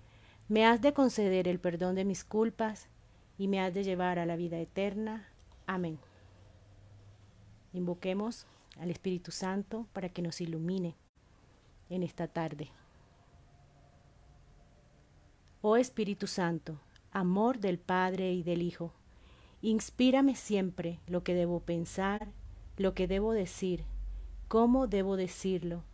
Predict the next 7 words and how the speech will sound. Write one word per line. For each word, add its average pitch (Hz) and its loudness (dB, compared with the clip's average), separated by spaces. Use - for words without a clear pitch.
lo 190 2
que 190 0
debo 196 2
callar, 170 -2
cómo 226 4
debo 196 2
actuar 180 -2